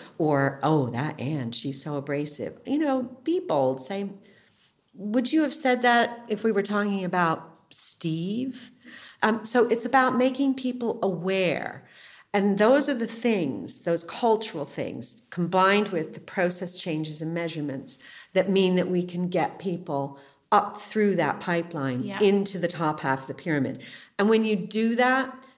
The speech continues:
Speaker 1: that's when you really reap the benefits. And, you know, what is great is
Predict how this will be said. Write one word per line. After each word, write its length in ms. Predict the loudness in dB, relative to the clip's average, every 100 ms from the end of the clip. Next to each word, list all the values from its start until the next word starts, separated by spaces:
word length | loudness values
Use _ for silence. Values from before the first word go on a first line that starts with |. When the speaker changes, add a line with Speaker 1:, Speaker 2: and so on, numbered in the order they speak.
| _
Speaker 1:
that's 360 | 4 4 4 -4
when 100 | -2
you 120 | -2
really 300 | -2 -2 -4
reap 260 | -6 -8 -8
the 60 |
benefits. 600 | -6 -6 -6 -10 -14 -12 -6
And, 220 | -6 -8 -18 -20 _
you 80 | 0
know, 100 | 2
what 200 | 4 4
is 220 | 2 0
great 420 | -4 -4 -2 -4
is 320 | -2 -2 -2